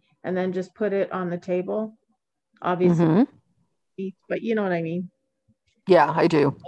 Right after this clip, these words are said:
Speaker 1: So, yeah. So, yeah, it's just a really great recipe.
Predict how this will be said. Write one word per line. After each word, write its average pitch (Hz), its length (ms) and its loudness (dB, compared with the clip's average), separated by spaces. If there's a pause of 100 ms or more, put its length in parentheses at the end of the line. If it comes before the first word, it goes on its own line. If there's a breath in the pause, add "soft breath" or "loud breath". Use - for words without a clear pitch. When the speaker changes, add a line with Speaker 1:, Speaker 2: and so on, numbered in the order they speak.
(1040)
Speaker 1:
So, 339 100 0
yeah. 381 400 6 (1120)
So, 302 360 6
yeah, 302 320 6
it's - 180 -4
just 285 180 -10
a 320 120 0
really 233 220 4
great 208 260 0
recipe. 180 640 -4